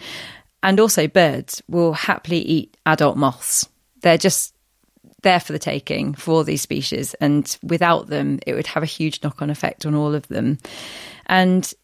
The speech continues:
in terms of the garden birds, like the blue and the great tits, the robins,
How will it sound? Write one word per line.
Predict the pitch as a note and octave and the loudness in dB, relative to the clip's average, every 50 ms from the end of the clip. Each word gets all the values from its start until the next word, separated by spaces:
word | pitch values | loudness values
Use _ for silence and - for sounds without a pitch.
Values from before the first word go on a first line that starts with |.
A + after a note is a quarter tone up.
| _ _ _ | _ _ _
in | - G3 | -2 -2
terms | G3 - A#3 A#3 A3 G#3 F#3 | 2 6 6 6 6 6 4
of | F#3+ | 2
the | D#3 F#3 | -2 4
garden | - F#3+ F#3 F#3 F#3 F3+ F3+ E3+ D3+ | 6 8 8 8 8 6 4 2 2
birds, | D#3+ D#3 D#3 D3+ D3 D3 - - - - | 2 2 2 2 0 -2 -2 -4 -4 0
like | - D#3+ - | 0 0 0
the | - D#3+ | 0 0
blue | - - G3+ G3+ G#3 G#3 | 2 6 8 8 8 8
and | G3+ F#3+ | 8 6
the | F3+ | 4
great | F3+ - F#3 F#3+ F3 - | 4 4 4 4 2 0
tits, | - - F#3 E3 - - - - | 2 4 4 4 4 0 -6 -6
the | - E3+ | -6 -2
robins, | D#3+ F3+ G#3 G3+ G3+ G3+ F#3+ F#3+ F#3+ F#3+ F#3 F#3 F#3 - - | 4 4 4 6 6 6 6 8 8 8 8 6 4 2 -2